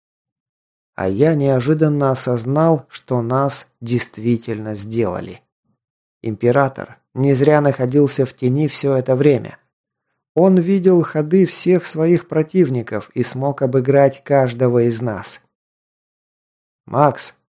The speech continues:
неожиданно меня позвали по общей частоте. "Степан?" Я узнал голос главного по моим земным добровольцам. "Макс!" – тот обрадовался моему ответу.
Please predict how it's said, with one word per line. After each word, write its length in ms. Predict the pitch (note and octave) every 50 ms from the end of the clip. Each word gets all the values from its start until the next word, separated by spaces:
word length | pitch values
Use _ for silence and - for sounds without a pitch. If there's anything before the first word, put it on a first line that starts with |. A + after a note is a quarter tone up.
| _ _
неожиданно 640 | C3 C3 B2 A#2+ A#2 A2+ C#3+ D#3+ D#3+ F3+ E3+ E3+ F3
меня 320 | E3+ D#3+ D#3 D#3 D#3 D#3+
позвали 500 | D#3 D#3+ D#3 C#3+ C#3+ D3 D#3 D#3+ D#3+ E3
по 140 | D#3+ - D3+
общей 420 | C#3 B2+ B2 A#2+ - - - A#2+
частоте. 560 | - - A#2 - - A#2 A2 - - F#2+ - - _ _ _ _ _ _ _ _ _ _ _ _ _ _ _
"Степан?" 640 | _ - - - G#2+ - - G#2 A#2 D3 D#3 D#3 - _ _ _ _ _ _ _ _ _ _ -
Я 180 | A#2+ C3+ E3
узнал 360 | F#3 F3 D#3 F3 F3 F3 E3
голос 480 | D3 C3+ D3 D#3+ E3 E3 E3 D#3 - -
главного 600 | - B2 A#2+ B2 C3 C#3+ D#3 D3 D#3 D#3+ D3+ D#3
по 140 | D#3 - B2+
моим 340 | B2 A#2 A2+ A#2 B2+ C3 B2+
земным 440 | A#2 B2 A#2 A2 G#2+ A2 A2 G#2+
добровольцам. 720 | G#2 A2+ G#2+ - A#2 A#2 G#2 F2+ E2 - - - - - - _ _ _ _ _ _ _ _ _ _ _ _ _ _ _
"Макс!" – 520 | - A2 D3+ F#3 F3+ A#2+ - - - - - _ _ _ _
тот 200 | - B2 B2 -
обрадовался 640 | A#2 A2 A#2 A#2+ B2 C3 C3+ B2+ C3 C3 B2+ - C3
моему 340 | A#2+ A#2 A2+ A2+ A2+ A2+ A2
ответу. 460 | A2 - A#2 A2+ F#2+ - - - -